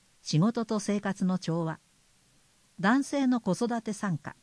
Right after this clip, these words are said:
暴力の根絶などの人権の尊重、心と体の健康支援、男女共同参画の推進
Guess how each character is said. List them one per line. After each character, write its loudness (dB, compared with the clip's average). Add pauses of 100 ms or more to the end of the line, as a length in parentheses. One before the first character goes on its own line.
(840)
暴 4
力 -2
の 0
根 4
絶 -2
な 0
ど -2
の 0
人 2
権 0
の 2
尊 -2
重、 -6 (1000)
心 2
と -4
体 0
の 2
健 2
康 0
支 -2
援、 -4 (1040)
男 2
女 2
共 0
同 2
参 0
画 -4
の 0
推 -2
進 -6